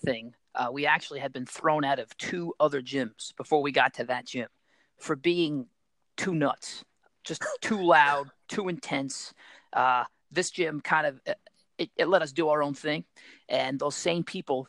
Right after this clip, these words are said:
they're actually still working out at that gym now, but now they really embrace the insanity versus, you know, at the time it was new. Like, who are these guys jumping rope? Who are these guys overhead squatting? Who are these guys doing these chaos movements? Why are they screaming about everything?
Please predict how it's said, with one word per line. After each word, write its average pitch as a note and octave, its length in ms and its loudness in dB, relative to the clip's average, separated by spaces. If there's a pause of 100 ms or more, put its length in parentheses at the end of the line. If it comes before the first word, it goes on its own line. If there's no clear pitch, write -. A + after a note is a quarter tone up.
they're C#3 160 4
actually C#3+ 240 0
still F#3+ 260 4
working F3 220 6
out D#3 100 8
at C#3+ 100 2
that C3+ 140 -2
gym D3 220 -2
now, C#3+ 340 0
but C3+ 140 -6
now C#3 200 2
they C#3+ 180 -2
really C#3+ 460 -4
embrace D3 540 -2
the C#3 140 -8
insanity B2+ 640 -6
versus, B2 420 -6 (140)
you C#3+ 100 -2
know, B2+ 60 4
at A#2+ 100 2
the - 60 -10
time F3 220 8
it C#3 80 -2
was - 160 -14
new. D3 160 0
Like, - 100 -14
who A#3+ 80 -8
are A#3+ 60 -6
these A3 100 -8
guys F3 260 0
jumping D3+ 320 -2
rope? D#3 160 -4
Who E3+ 100 -4
are E3 40 -6
these D#3+ 140 -6
guys C#3+ 280 2
overhead C#3+ 320 -2
squatting? C3+ 420 0
Who D3+ 100 -8
are - 40 -6
these F3 120 -20
guys D#3+ 200 -2
doing D#3 220 -6
these C3+ 140 -6
chaos D#3+ 420 6
movements? A#2+ 480 -12
Why F#3 120 4
are - 20 2
they E3+ 100 2
screaming F#3+ 340 4
about D#3 220 8
everything? D3+ 340 2